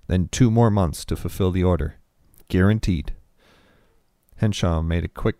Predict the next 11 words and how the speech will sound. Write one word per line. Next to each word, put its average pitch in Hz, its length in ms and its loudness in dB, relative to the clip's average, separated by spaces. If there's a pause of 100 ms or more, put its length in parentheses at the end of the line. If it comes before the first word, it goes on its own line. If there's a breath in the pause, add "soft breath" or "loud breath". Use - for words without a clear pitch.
fist - 400 -4
with 87 80 -4
her 82 100 0
right 82 240 -2
hand, 85 300 -4
withdrawing 92 420 0
it 80 80 -2
across - 360 -4
the - 40 -18
tabletop. 85 640 -4 (1200 soft breath)
"Craig, 110 440 0